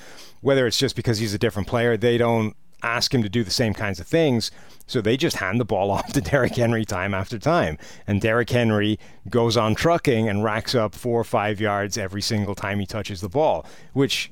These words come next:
for a running back is about all you can do. Like, he can't, he can't become a wide receiver and make those more efficient pass catches deep down the field. All he can do is what's being asked of him. And that is head and shoulders above any other running back in the N F L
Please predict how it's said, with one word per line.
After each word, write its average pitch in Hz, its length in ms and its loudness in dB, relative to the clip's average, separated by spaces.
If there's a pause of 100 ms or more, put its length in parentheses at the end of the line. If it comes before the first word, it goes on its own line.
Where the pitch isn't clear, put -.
for 156 360 0
a - 20 2
running 175 380 2
back 113 360 -2
is 127 140 2
about 127 440 0
all 117 200 0
you 113 160 -2
can 110 220 2
do. 147 240 2
Like, 101 220 -6
he 127 380 2 (500)
can't, 139 420 0 (180)
he 131 140 -2
can't 143 260 0
become 131 300 2
a 135 60 2
wide 113 260 2
receiver 107 520 0
and 101 120 2
make 110 160 0
those 110 200 0
more 110 220 0
efficient 110 480 0 (380)
pass 120 260 0
catches 107 340 -2
deep 113 160 0
down 104 200 0
the 95 80 -4
field. 147 320 2
All 123 120 2
he 135 80 2
can 113 140 0
do 127 160 2
is 101 100 -2
what's 113 220 -4
being 101 240 0
asked 123 320 -2
of 95 160 0
him. 98 200 -4 (420)
And 120 180 0
that 123 220 -2 (180)
is 143 320 2
head 127 180 2
and 123 100 2
shoulders 123 360 2
above 110 320 0
any 135 260 2
other 123 160 4
running 117 240 2
back 104 220 -2
in 113 80 2
the 110 80 2
N 107 100 0
F 95 160 -4
L 104 300 0